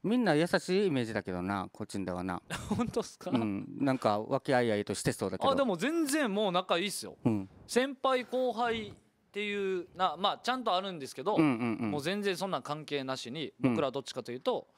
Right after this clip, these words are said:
Speaker 2: こぐすく青年会って言うんですけど。
Speaker 1: な-、何？
Speaker 2: 僕ら、僕が所属してる青年会、こぐすく青年会。
Speaker 1: こぐすく。
Speaker 2: 小さいに城と書いて、
Speaker 1: こぐ、
Speaker 2: こぐすくって言うんですよ。
Speaker 1: こぐ、ぐしく。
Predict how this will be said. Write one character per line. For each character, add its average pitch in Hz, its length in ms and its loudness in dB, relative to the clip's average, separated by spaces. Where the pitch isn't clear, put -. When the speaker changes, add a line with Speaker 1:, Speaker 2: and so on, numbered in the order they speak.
Speaker 2:
こ 208 120 -4
ぐ 262 120 -2
す - 80 -10
く 254 160 -6
青 240 160 0
年 226 200 -4
会 160 140 2
っ - 20 -6
て - 120 -12
言 104 80 -8
う 95 40 -14
ん 92 40 -16
で 82 60 -16
す - 100 -16
け 95 80 -14
ど。 76 140 -16
Speaker 1:
な-、 143 180 6
何？ 143 260 2
Speaker 2:
僕 151 240 -2
ら、 127 200 -2
僕 147 220 -4
が 160 80 2
所 156 140 -4
属 139 160 -10
し - 60 -8
て 143 80 -6
る 123 180 -4
青 135 100 -4
年 123 100 -8
会、 117 140 -8
こ - 200 -8
ぐ 185 120 -2
す - 100 -10
く - 60 -10
青 165 180 -2
年 160 40 2
会。 175 120 8
Speaker 1:
こ 160 60 0
ぐ 170 80 4
す - 120 -4
く。 160 220 4
Speaker 2:
小 254 280 2
さ 247 200 6
い 165 100 0
に 117 140 -4
城 165 280 0
と - 160 -6
書 98 120 -6
い 95 100 -10
て、 135 340 -2
Speaker 1:
こ 160 140 10
ぐ、 147 160 2
Speaker 2:
こ 165 220 6
ぐ 151 160 2
す 143 140 4
く 135 140 -2
っ - 20 0
て - 20 0
言 143 100 2
う 147 40 6
ん - 0 -
で 127 60 0
す 107 40 0
よ。 95 80 -4
Speaker 1:
こ 120 80 2
ぐ、 139 40 6
ぐ - 20 0
し 104 40 -4
く。 - 40 -20